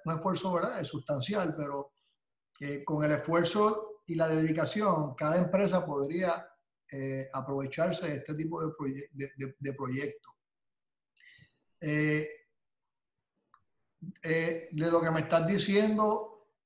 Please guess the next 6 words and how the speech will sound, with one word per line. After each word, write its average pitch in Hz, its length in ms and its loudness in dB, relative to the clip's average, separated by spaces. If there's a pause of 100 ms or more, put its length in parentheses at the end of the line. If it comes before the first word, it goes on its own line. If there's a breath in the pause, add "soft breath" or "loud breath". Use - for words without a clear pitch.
(300)
pueden, 190 560 4
podemos 165 460 4
concluir 190 880 2 (540 loud breath)
que 160 140 0
la 156 260 6
falta 196 880 4